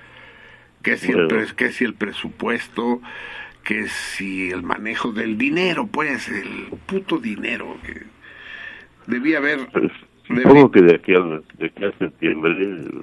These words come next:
Speaker 2: algo va a pasar, ¿no? Porque no puede ser que esto se quede así, nomás flotando.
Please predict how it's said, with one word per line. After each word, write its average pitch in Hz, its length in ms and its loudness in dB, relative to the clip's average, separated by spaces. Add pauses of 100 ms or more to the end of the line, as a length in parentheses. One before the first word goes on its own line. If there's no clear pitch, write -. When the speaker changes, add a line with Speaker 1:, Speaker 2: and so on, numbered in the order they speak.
(220)
Speaker 2:
algo 73 300 -4
va 69 80 -4
a 67 40 -4
pasar, 80 520 -8
¿no? 76 260 -10 (360)
Porque - 580 -10 (760)
no 76 80 -8
puede 78 300 0
ser 76 160 -4
que - 100 -20
esto - 240 -20
se 69 100 -14
quede - 400 -8
así, 71 400 -12
nomás 78 280 -12 (100)
flotando. - 560 -6